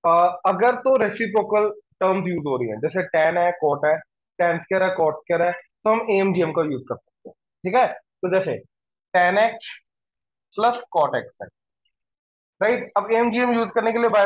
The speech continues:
the way यहाँ पे terms negative भी हो सकती हैं, right? तो negative वाले part का भी क्या output आएगा वो भी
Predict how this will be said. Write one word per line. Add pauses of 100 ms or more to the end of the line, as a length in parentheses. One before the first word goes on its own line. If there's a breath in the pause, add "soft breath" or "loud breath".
the
way
यहाँ
पे
terms
negative
भी
हो
सकती
हैं, (500)
right? (220)
तो
negative
वाले
part
का
भी
क्या
output
आएगा
वो
भी